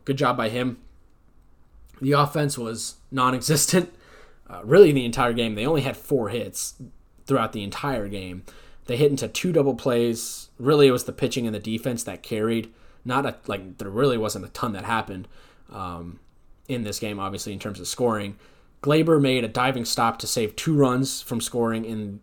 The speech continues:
to end the fourth inning. That was clutch. And then Gio Urshela made that amazing catch. If you haven't looked at it, go, go look it up on Twitter or something, uh,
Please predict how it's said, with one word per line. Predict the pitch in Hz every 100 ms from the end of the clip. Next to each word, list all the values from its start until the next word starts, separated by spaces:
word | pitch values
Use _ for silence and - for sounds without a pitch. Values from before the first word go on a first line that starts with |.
| -
to | 143
end | 123 117
the |
fourth | - 127 110
inning. | 101 101
That | 104 101
was | 98
clutch. | - 101 101 - - - _ -
And | 131
then | 123 117
Gio | 127 131 127 123 107 _ _ - - _ - - - -
Urshela | 120 - 131 120
made | 113 113
that | 113 110 - - - - _ -
amazing | 113 104 113 131 120 113 101
catch. | 110 104 -
If | 117 123
you |
haven't | 123 117
looked | 113 117
at | 107
it, | 101 95
go, | - 110 107 107
go | 113 107
look | 107 107
it |
up | 101 101
on | 98
Twitter | - 107 101
or | 98
something, | 101 95 101 98 - - - - _ -
uh, | 117 101